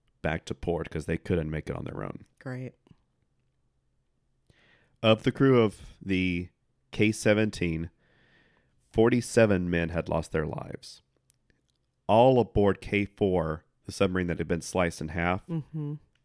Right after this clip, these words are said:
Speaker 1: had perished.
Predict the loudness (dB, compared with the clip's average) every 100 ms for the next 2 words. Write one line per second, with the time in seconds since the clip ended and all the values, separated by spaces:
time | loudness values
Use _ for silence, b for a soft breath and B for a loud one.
0 | _ _ _ _ _ _ _ _ _ _
1 | _ _ _ _ _ -2 0 -2 -6 _
2 | 0 0 -2 -8 -14